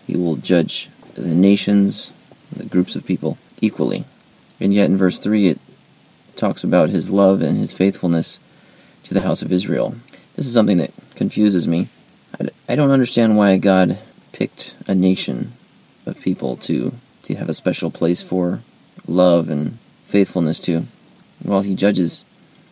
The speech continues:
all the peoples equally. It seems like it's,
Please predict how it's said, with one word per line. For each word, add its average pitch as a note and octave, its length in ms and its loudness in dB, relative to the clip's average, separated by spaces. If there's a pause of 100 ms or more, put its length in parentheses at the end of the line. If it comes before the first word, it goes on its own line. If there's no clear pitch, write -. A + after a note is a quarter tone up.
(120)
all F#2+ 80 2
the D#2+ 80 -2
peoples F#2+ 340 -2
equally. D2+ 380 2 (1040)
It - 60 -20
seems G2+ 240 4
like - 180 0
it's, - 240 -8